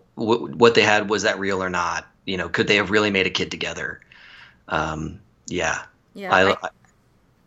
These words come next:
Speaker 2: Go ahead, sorry.
Speaker 1: Go ahead.
Speaker 2: <laughs>
Speaker 1: <laughs>
Speaker 2: No,
Speaker 1: No,
Speaker 2: no, no,
Speaker 1: no.
Speaker 2: you go. That's fine.
Speaker 1: <laughs> No, um, uh,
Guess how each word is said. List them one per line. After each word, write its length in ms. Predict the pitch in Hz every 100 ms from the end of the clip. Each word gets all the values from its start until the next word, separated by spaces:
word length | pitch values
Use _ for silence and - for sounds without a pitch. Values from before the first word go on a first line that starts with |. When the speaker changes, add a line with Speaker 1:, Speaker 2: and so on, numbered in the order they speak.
| _ _ _ _ _
Speaker 2:
Go 80 | 185
ahead, 180 | 185 -
sorry. 160 | 175
Speaker 1:
Go 60 | 180
ahead. 320 | - 285 - -
Speaker 2:
<laughs> 0 | -
Speaker 1:
<laughs> 220 | - -
Speaker 2:
No, 360 | 202 233 214 - 214
Speaker 1:
No, 160 | 262
Speaker 2:
no, 20 |
no, 120 | 185 -
Speaker 1:
no. 0 |
Speaker 2:
you 200 | 277 240
go. 180 | 214 - _ _ _
That's 140 | - -
fine. 320 | 147 135 - - - -
Speaker 1:
<laughs> 200 | - -
No, 320 | 143 147 -
um, 360 | 110 107 107 107 110
uh, 160 | 107